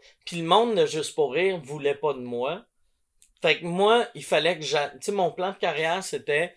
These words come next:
la... il fallait que j'attende que la fille qui engageait à Juste pour rire perde sa job ou qu'elle aille ailleurs.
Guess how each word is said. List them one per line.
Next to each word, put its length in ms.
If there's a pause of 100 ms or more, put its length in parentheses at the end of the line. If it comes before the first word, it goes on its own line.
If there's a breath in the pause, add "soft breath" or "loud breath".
(260 loud breath)
la... 220
il 80
fallait 320
que 60
j'attende 500
que 80
la 220
fille 400
qui 100
engageait 460
à 60
Juste 280
pour 160
rire 320 (380)
perde 220
sa 220
job 380
ou 240
qu'elle 240
aille 220
ailleurs. 340